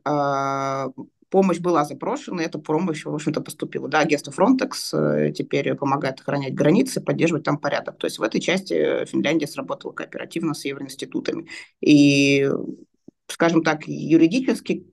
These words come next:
судя по всему, э, у Финляндии была возможность не, а, согласовывать это решение с евроинституциями.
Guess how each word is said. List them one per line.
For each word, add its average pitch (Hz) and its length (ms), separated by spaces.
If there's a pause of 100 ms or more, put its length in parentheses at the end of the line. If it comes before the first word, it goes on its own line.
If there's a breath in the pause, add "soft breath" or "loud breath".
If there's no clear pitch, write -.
судя 190 300
по - 140
всему, 190 500
э, 147 180
у 147 40
Финляндии 160 420
была 147 260
возможность 143 540
не, 143 260
а, 135 300
согласовывать 139 600
это - 140
решение - 540
с - 240
евроинституциями. - 1040